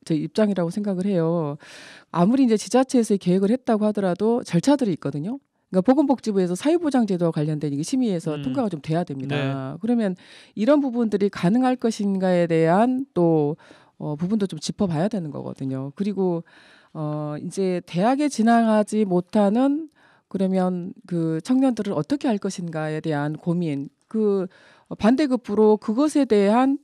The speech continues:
Speaker 1: 그 부분에 대한 어떤, 어, 또 혜택이라든지 지원도 동시에 같이 고민을 하면서
Speaker 2: 음.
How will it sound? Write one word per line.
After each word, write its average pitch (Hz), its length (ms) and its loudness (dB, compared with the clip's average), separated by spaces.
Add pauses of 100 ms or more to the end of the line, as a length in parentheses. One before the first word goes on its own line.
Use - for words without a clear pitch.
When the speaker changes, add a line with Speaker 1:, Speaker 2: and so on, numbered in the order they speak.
(140)
Speaker 1:
그 220 220 2
부분에 202 340 -2
대한 180 580 0
어떤, 165 460 -2 (360)
어, 160 120 -4
또 202 140 -2
혜택이라든지 190 640 0
지원도 214 680 2 (260)
동시에 208 720 4
같이 175 300 -6
고민을 196 400 -2
하면서 180 840 -2
Speaker 2:
음. 120 180 -8